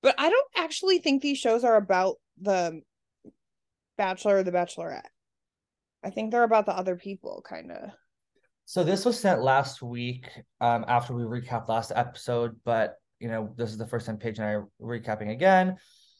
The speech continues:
Speaker 2: Somebody s-, wanted to know if we're sad that Christina went home.
Speaker 1: So sad.
Speaker 2: Yeah, we stand Christina.
Speaker 1: Mm-hmm. Maybe I'm not supposed to, but I do.
Speaker 2: I do too.
Speaker 1: I love her.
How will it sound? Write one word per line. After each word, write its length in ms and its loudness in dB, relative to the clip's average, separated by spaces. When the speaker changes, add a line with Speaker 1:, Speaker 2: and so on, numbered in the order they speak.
Speaker 2:
Somebody 340 0
s-, 120 -10
wanted 220 -2
to 60 -8
know 120 2
if 80 0
we're 120 -4
sad 320 2
that 100 -6
Christina 320 -10
went 160 -4
home. 320 -12
Speaker 1:
So 220 -6
sad. 460 -10
Speaker 2:
Yeah, 180 -10
we 100 -6
stand 240 -12
Christina. 400 -12
Speaker 1:
Mm-hmm. 300 -14
Maybe 260 -2
I'm 100 0
not 180 -2
supposed 360 -4
to, 100 -6
but 120 -6
I 120 -8
do. 280 -10
Speaker 2:
I 160 4
do 160 -4
too. 460 -2
Speaker 1:
I 60 0
love 240 -4
her. 160 -14